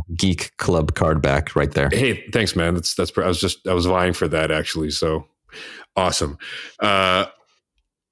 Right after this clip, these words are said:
Speaker 2: you know, the, the, the one thing I wanna say just in summary of that is, you know, this question has preoccupied people since the dawn of time. You heard me say that, but up until modern times, or at least within the last, you know,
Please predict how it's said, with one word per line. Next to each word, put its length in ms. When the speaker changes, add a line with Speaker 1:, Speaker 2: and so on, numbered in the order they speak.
Speaker 2:
you 160
know, 280
the, 720
the, 460
the 100
one 180
thing 140
I 60
wanna 280
say 420
just 220
in 80
summary 560
of 80
that 240
is, 260
you 120
know, 140
this 200
question 320
has 100
preoccupied 580
people 140
since 200
the 120
dawn 220
of 80
time. 280
You 80
heard 140
me 80
say 220
that, 300
but 260
up 140
until 560
modern 400
times, 380
or 60
at 80
least 280
within 200
the 80
last, 480
you 120
know, 200